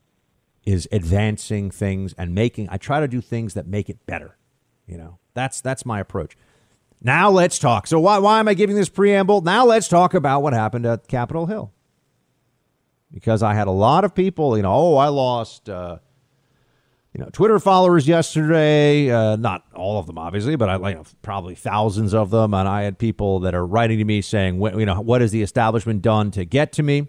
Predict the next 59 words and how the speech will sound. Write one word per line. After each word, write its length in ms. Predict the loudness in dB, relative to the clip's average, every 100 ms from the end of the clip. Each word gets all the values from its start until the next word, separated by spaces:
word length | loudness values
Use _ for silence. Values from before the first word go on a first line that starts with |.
| -4
Okay, 240 | -2 -2 -4 _ _
just 140 | -10
put 120 | -6 -4
aside 320 | 0 4 4
everything 300 | 2 2 2
else 180 | 0 0
for 80 |
a 60 | -6
second. 200 | -6 -6
But 160 | -4 -2
put, 200 | -2 2
put 140 | 0
aside 540 | 2 2 2 4 2 2
that, 340 | 2 2 -4 _ _ _ _
you 120 | -2 2
know, 360 | 4 2 0 _ _ _ _ _ _ _ _ _ _ -2
like 160 | -2
so 160 | 0 2
many 180 | 2 2
others 200 | 2 0
of 40 |
my 120 | 0
generation, 560 | 0 0 2 2 2 0
instead 280 | 0 0 0
of 80 | 2
going 200 | 2 4
to 60 |
Wall 260 | 4 4 2
Street, 260 | 0 0
I, 160 | 0 -2
I 120 | -2
joined 240 | 0 0 0
the 40 |
C 180 | -4 -4
I 140 | -4
A 200 | -4 -6
so 160 | -6 -8
I 80 | -6
could, 200 | -8 -10 -10
I 140 | -8
could 160 | -6 -4
quite 300 | -2 -2 2
literally 580 | 4 6 6 4 2
be 220 | 0 0 0
involved 420 | 0 0 0 -2
in 60 |
the 100 | -6
hunt 240 | -6 -6 -8
for 140 | -10
Osama 400 | -10 -8 -8 -6
bin 100 | -6
Laden. 400 | -2 -2 -2 -2
I 20 |
mean, 120 | -4 -4
put, 180 | -4
put 100 | -2
aside 380 | -2 0 0 0
that 100 | 0
I, 140 | -2